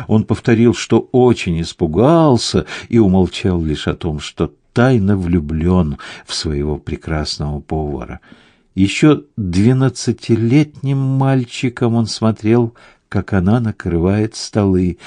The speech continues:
и теперь страшно боялся снова ее потерять, а она делала вид, что ничего не замечает. "Ужин вам ничего не будет стоить.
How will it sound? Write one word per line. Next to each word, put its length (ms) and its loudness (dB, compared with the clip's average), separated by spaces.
и 120 -6
теперь 640 -2
страшно 800 -4
боялся 680 -4
снова 640 0
ее 360 -2
потерять, 560 -4
а 160 2
она 200 2
делала 360 2
вид, 200 -2
что 220 -8
ничего 380 -4
не 140 0
замечает. 800 -4
"Ужин 320 4
вам 220 4
ничего 420 2
не 140 2
будет 240 -2
стоить. 600 -4